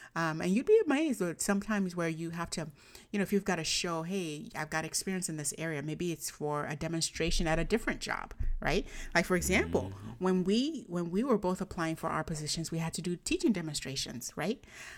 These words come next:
Speaker 2: Yes.
Speaker 1: I actually used, um, documents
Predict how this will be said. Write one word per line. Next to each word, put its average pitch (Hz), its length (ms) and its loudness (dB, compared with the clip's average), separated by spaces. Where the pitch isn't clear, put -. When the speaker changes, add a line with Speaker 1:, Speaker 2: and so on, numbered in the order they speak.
Speaker 2:
Yes. 69 300 -2
Speaker 1:
I 370 180 6
actually 330 440 2
used, 233 520 2
um, 170 460 0
documents 202 680 2